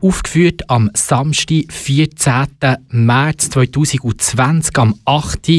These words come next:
im Theater am Käfigturm zu Bern. Und ihr könnt mir ein Mail machen auf alex Punkt Post, P O S T, at queerupradio Punkt C H. Ich wiederhole,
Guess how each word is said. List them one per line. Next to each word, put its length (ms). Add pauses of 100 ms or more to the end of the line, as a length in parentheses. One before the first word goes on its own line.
(280)
im 220
Theater 440
am 140
Käfigturm 760
zu 120
Bern. 420 (500)
Und 380
ihr 140
könnt 460
mir 240
ein 320
Mail 260
machen 460
auf 260 (100)
alex 680 (140)
Punkt 480
Post, 520
P 280
O 180
S 380
T, 320 (440)
at 400
queerupradio 1600 (120)
Punkt 400
C 160
H. 320
Ich 160
wiederhole, 520